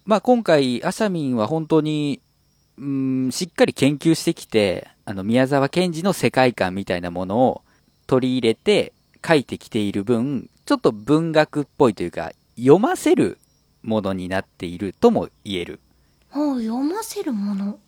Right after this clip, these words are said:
Speaker 2: ですか？
Speaker 1: うん。その、文字を見て、
Speaker 2: うんうん。
Speaker 1: 自分たちが頭の中で想像する。
Speaker 2: ああ、うんうん。
Speaker 1: っていう感じがあるので、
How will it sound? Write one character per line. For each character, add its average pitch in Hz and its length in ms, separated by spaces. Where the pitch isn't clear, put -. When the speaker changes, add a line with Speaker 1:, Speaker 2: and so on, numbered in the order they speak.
Speaker 2:
で 208 80
す - 120
か？ - 160
Speaker 1:
う 117 60
ん。 92 220
そ - 180
の、 113 400
文 170 220
字 208 240
を 151 100
見 160 160
て、 185 440
Speaker 2:
う 359 60
ん 339 40
う 320 80
ん。 254 320
Speaker 1:
自 113 180
分 113 140
た 110 100
ち 131 80
が 110 160
頭 107 240
の 104 40
中 92 140
で - 80
想 131 260
像 127 140
す 110 200
る。 95 160
Speaker 2:
あ 294 640
あ、 - 0
う 302 80
ん 262 160
う 269 40
ん。 - 20
Speaker 1:
っ - 20
て 294 80
い 123 80
う 107 60
感 107 240
じ 104 120
が 104 220
あ 127 80
る 117 80
の 90 160
で、 170 280